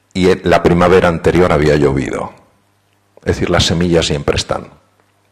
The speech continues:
Bien, ahora el proceso creativo. El proceso creativo tiene cuatro fases. La primera es la fase de preparación. La fase de preparación, en mi caso, es lo que hice yo. Darle al coco lo que podía,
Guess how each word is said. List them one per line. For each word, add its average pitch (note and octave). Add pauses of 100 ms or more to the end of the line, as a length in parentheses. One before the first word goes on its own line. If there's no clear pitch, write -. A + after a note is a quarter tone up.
(300)
Bien, D#2
ahora -
el -
proceso A#2
creativo. D#2+
El -
proceso D3
creativo A#2+
tiene F#2+
cuatro F2
fases. - (580)
La G#2
primera C#3+
es A2+
la G2
fase A2+
de G2
preparación. D2 (640)
La G2+
fase C#3
de -
preparación, B2+ (100)
en F#2+
mi F#2
caso, C3+
es -
lo F2+
que F#2+
hice F2
yo. - (1120)
Darle A2
al F2+
coco C3
lo E2
que B2+
podía, F#2